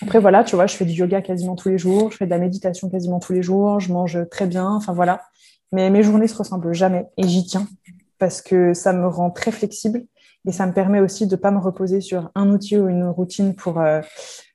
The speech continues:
pour me sentir bien ou cultiver ma paix. Voilà.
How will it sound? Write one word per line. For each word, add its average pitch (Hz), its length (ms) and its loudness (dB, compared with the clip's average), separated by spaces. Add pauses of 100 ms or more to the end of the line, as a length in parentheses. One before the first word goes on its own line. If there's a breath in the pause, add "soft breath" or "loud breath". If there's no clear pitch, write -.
(120)
pour 180 200 0
me 190 120 2
sentir 185 360 -2
bien 190 240 0
ou 175 40 -2
cultiver 175 400 -6
ma 170 140 -2
paix. 156 220 -6 (480)
Voilà. 160 300 -8